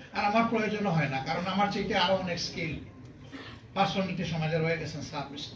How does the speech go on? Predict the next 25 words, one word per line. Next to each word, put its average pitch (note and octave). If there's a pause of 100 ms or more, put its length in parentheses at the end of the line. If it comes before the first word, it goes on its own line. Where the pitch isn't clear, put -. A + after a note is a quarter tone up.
(100)
দেওয়ার C#3+
জন্য।" B2 (680)
কিন্তু F#3+
জেলে A3
গেলে F#3+
সেই G#3+
আমার A#3
মানের B3+
লোকও G3
নাই C#3+
সেখানে। - (1300)
মানুষের F#3+
যে G3
কি B3
পরিমাণ B3
ভোগান্তি F#3+
হয়, A#2+ (840)
যারা F3
জেল G3
এক্সপেরিয়েন্স A3+
করেছেন G#3+
তারা F#3
এটা D#3
বলতে B2
পারবে। -